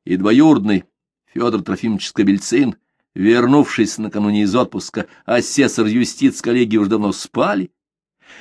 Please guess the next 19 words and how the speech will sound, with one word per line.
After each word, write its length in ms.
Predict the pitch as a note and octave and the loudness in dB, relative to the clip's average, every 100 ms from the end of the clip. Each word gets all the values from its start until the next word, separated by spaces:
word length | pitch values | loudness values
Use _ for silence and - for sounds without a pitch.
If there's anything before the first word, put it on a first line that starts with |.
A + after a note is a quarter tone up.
| - | -14
Подготовив 580 | - C#3+ D3 F#3 A#3+ F3 | -2 -2 0 0 2 2
ко 160 | - A#2+ | 2 -2
сну 220 | - B2 | 0 -2
хозяина, 560 | A#2+ A#2 A2 A2+ A2 G#2 | 0 0 2 2 0 -2
слуга 380 | G2 G#2+ G#2+ - - | -4 -2 -2 -4 -6
удалился 640 | G2 G2 G2+ E3 G#3 - | -2 2 2 0 -4 -4
из 160 | F3 - | -4 -4
комнаты. 480 | D3 E3 C#3 D3+ - _ _ _ | -2 -2 -2 -4 -6 _ _ _
Семен 720 | - - F#2+ F#2 A#2+ A#3 B3 | -20 -2 0 2 2 2 2
же, 100 | A#2 G#2+ | 2 0
перед 240 | G2+ G2 | 0 0
тем, 120 | G#2 | -2
как 160 | G2 G2+ | -4 -2
лечь 340 | G#2 G2+ F2+ | 2 2 0
в 80 | - | -6
постель, 580 | G2+ G2 - G#2+ G2+ - _ _ - | -6 -6 -4 0 0 0 _ _ -8
засунул 760 | G2+ A#2 A2+ - B3 B3 A#3 | 0 2 2 0 0 0 0
украденные 600 | A3+ - G#3 F#3+ G3 G3 | -2 -2 -4 -2 -2 -2
рублевики 720 | F#3 F3+ D3 E3+ D#3+ D#3 D#3 | 0 0 2 2 2 0 -4